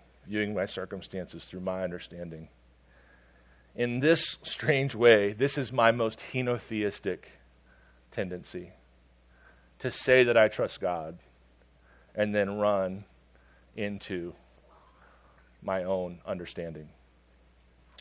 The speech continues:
So, uh, the problem with this is that we all want the good life, we all want stability, we all want happiness,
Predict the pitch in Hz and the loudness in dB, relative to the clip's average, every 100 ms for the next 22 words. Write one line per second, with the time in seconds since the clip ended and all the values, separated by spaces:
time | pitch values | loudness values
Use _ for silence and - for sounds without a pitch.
0 | - - 147 - - - - - - - | -14 8 8 8 -10 -20 -20 -20 -20 -10
1 | - 127 117 - - - - - - - | 6 6 6 -2 -20 -20 -20 -20 -14 -12
2 | - 190 226 175 147 - 120 - 110 110 | 8 10 10 8 4 2 2 4 2 2
3 | - - - - - - 120 117 - - | -4 -18 -20 -20 -10 8 8 8 -2 -20
4 | - - _ - _ 139 147 175 170 143 | -20 -20 _ -20 _ 8 12 12 12 6
5 | 131 107 110 110 - 113 131 156 156 - | -2 6 8 8 6 10 12 12 6 -4
6 | 127 127 123 120 113 113 120 139 139 139 | 0 2 2 0 -2 8 12 12 12 6
7 | 120 117 117 113 - | 2 4 -2 -2 -6